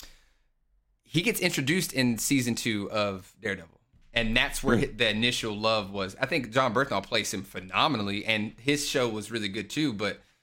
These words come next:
Speaker 1: Daredevil sets the bar and sets the standard. Like, this is how you should do it.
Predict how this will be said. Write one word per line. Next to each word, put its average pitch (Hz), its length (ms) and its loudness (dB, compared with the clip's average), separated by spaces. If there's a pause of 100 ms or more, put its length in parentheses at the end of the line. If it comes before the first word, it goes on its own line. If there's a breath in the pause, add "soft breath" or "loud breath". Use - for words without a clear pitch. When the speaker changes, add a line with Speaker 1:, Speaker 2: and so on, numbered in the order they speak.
(200 soft breath)
Speaker 1:
Daredevil 110 380 2
sets 101 300 -2
the 92 80 -12
bar 92 360 -8 (180)
and 92 180 -6
sets - 340 -2
the 101 100 -10
standard. 95 480 -2 (100)
Like, 95 360 -2 (200)
this 107 180 -4
is 104 60 -6
how 104 80 2
you 98 100 0
should 95 160 -8
do 95 100 -8
it. 85 120 -16